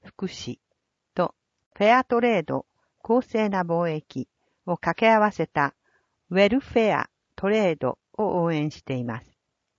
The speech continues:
ガーナ産のフェアトレードチョコレートを使用した逗子チョコを、市民団体逗子フェアトレードタウンの会と、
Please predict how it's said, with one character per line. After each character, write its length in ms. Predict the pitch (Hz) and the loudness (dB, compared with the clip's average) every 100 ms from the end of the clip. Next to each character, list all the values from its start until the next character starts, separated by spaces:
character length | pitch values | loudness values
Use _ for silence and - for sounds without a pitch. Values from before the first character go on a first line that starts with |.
| _ _ _ _ _ _ _ _ - | _ _ _ _ _ _ _ _ 0
ガ 180 | 214 247 | 2 4
ー 20 | |
ナ 160 | 247 | 2
産 320 | 240 220 214 196 | 2 2 2 0
の 220 | 190 - | -2 -4
フ 160 | - 208 | -4 0
ェ 100 | 262 | 2
ア 60 | |
ト 140 | - 254 | 2 2
レ 140 | 247 | 4
ー 40 | 226 | 4
ド 120 | 233 | 0
チ 120 | 226 | -2
ョ 20 | |
コ 140 | - 226 | 0 0
レ 120 | 233 | 0
ー 60 | - | -2
ト 120 | 170 | -2
を 60 | 165 | -2
使 220 | - 170 | -2 -2
用 180 | 190 196 | -2 -2
し 200 | - - | -8 -8
た 220 | 151 - _ - | -6 -8 _ -4
逗 140 | 185 | -4
子 180 | - - | -4 -4
チ 120 | 240 | -4
ョ 60 | 226 | -2
コ 220 | - 185 - _ - | -2 -4 -6 _ -2
を、 180 | 175 - _ _ _ _ | -2 -4 _ _ _ _
市 220 | - 220 | 0 2
民 280 | 247 262 247 | 4 4 2
団 220 | 226 220 | 0 -2
体 340 | - 160 151 - | -2 -4 -4 0
逗 100 | 214 | 0
子 180 | - 254 | 0 0
フ 100 | 254 | 4
ェ 120 | 254 | 4
ア 60 | |
ト 160 | - 240 | 2 2
レ 120 | 233 | 2
ー 20 | |
ド 120 | 220 220 | 0 0
タ 260 | 226 214 | 0 0
ウ 60 | 175 | 0
ン 80 | 147 | -2
の 120 | 156 | -4
会 260 | 185 175 | -2 -4
と、 260 | - 135 | -4 -8